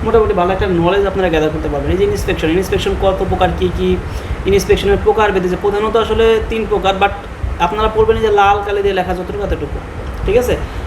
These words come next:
এটা আসলে আমি, আহ, চেষ্টা করব আপনাদেরকে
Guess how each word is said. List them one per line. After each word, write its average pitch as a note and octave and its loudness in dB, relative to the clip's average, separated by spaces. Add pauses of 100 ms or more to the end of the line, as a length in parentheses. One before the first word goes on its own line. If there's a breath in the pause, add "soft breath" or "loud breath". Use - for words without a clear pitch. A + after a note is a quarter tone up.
(100 loud breath)
এটা F#3 2
আসলে A#3 2
আমি, G3+ 0
আহ, E3 4
চেষ্টা A3 0
করব G3+ 2
আপনাদেরকে G3 0